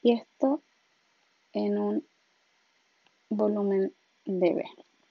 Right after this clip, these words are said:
¿Sí? Bien, ahora pensemos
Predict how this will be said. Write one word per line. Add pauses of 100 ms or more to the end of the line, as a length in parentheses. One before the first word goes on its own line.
(760)
¿Sí? (1900)
Bien, (760)
ahora
pensemos